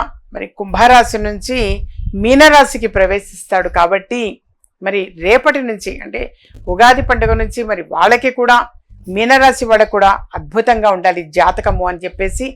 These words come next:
ఇక ఎన్నో ఎన్నెన్నో పరిహారాలు అనేవి చాలా ఎపిసోడ్స్ తెలియచేయటం జరిగింది నాన్న. ఉగాది పంచాంగంలో కూడా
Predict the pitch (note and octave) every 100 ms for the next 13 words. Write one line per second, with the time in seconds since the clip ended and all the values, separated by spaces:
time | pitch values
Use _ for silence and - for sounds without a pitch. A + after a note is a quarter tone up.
0 | _ _ _ - G3+ F#3+ F#3+ A3 B3 C4+
1 | C4+ G3+ G3+ A3 A#3 A3 F3+ F#3 G#3+ A3
2 | G#3 G3 G#3 G3 F#3 F3+ A3+ F#3 F3+ -
3 | - - F#3+ G3+ A#3+ B3+ C4+ G3 G#3+ -
4 | B3+ - G#3+ G3 F3+ G3+ G3 F#3 F3+ F3+
5 | F#3+ F3 F3 F3 F#3 - G#3+ C4+ C#4 -
6 | G#3+ G3 G#3+ G3+ G3+ G3 F#3+ G3